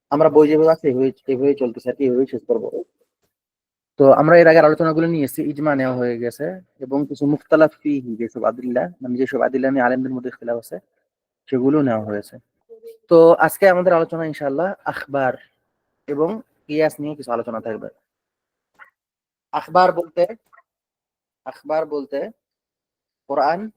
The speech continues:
এবং মা-, বিশেষ করে সুন্নাহ বোঝাচ্ছে এখানে। আখবার বলতে এখানে সুন্নাহ বোঝাচ্ছে বা সুন্নাহ সম্পর্কিত আলোচনা এখানে থাকবে। আমরা এই আলোচনাগুলোর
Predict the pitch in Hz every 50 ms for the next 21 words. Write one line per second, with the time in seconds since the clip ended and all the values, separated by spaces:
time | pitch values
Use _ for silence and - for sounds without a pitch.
0 | _ _ _ _ _ 123 135 131 135 143 156 190 226 - _ _ _ _ _ _
1 | _ _ _ _ _ _ _ _ _ _ _ - - 123 127 - 135 147 156 147
2 | - 180 175 170 - 180 175 165 156 131 123 120 120 - - - 113 107 104 107
3 | - - _ _ - - - 131 147 147 135 135 127 131 131 127 127 143 180 214
4 | - _ _ _ _ _ _ _ _ _ _ _ _ _ _ - - 156 151 147
5 | 143 147 165 185 165 - _ _ _ - 131 131 123 120 117 - - - - 113
6 | 117 127 - 120 110 - - 156 156 160 156 - 151 139 135 143 - - 139 -
7 | 170 208 214 - - _ _ _ _ _ _ _ _ - 131 131 - 139 131 120
8 | 113 113 120 120 110 - 113 110 - - - 127 139 156 160 151 147 151 - 160
9 | 156 160 160 160 139 139 165